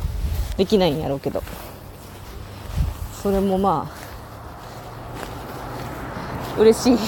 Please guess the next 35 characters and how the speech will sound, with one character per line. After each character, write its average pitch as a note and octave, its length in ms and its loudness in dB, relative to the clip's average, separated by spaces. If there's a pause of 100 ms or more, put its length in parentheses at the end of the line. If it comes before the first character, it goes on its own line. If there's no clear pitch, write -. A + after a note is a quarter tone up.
(180)
け - 120 6
ど F3+ 100 10
ね。 G3 140 6
<laughs> D4 120 8 (3500)
ミ A#3+ 80 12
ル C#4 120 8
ク D4 180 8
ボ D4+ 140 12
ー B3+ 80 10
イ - 20 8
の D#3+ 140 4
ね、 D#3+ 240 0 (280)
ゆ G3+ 80 2
う G3+ 40 -4
べ G#3 100 2
き G#3+ 160 -4
子 - 140 0
は、 D#3 220 0 (1300)
二 G#3+ 160 8
人 E3 120 2
が D3+ 140 2 (240)
宇 A3+ 80 2
宙 G3 240 6
へ D3 80 2
飛 E3+ 160 2
び F3 60 0
立 F#3 80 4
っ - 100 8
て F#3+ 100 -4
し A#3 120 2
ま E3+ 100 2
っ - 40 -6
た D3+ 120 -4
か C3+ 120 -4
ら、 - 60 -2